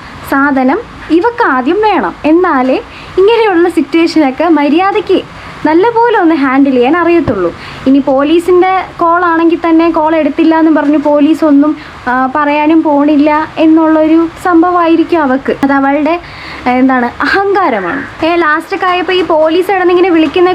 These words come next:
കൊണ്ട് ഇവക്കൊരു സൂചന കിട്ടി. In case ഈ ലൈവ് പോലീസ് കാണുന്നുണ്ടെങ്കിൽ ഇവൾ ഈ കിടന്ന് വിളിക്കണ തെറി, ഈ ലൈവിൽ ഫുള്ള്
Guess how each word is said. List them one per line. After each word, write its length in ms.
കൊണ്ട് 200
ഇവക്കൊരു 400
സൂചന 300
കിട്ടി. 220
In 60
case 280
ഈ 20
ലൈവ് 340
പോലീസ് 360
കാണുന്നുണ്ടെങ്കിൽ 920
ഇവൾ 160
ഈ 20
കിടന്ന് 380
വിളിക്കണ 420
തെറി, 220
ഈ 100
ലൈവിൽ 280
ഫുള്ള് 200